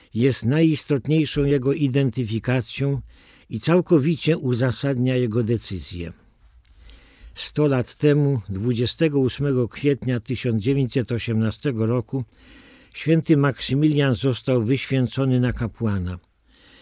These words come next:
Przypomnijmy sobie, jaka była jego droga do kapłaństwa.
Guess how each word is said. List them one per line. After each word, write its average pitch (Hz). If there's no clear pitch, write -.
Przypomnijmy 147
sobie, 123
jaka 147
była 135
jego 120
droga 110
do 92
kapłaństwa. 87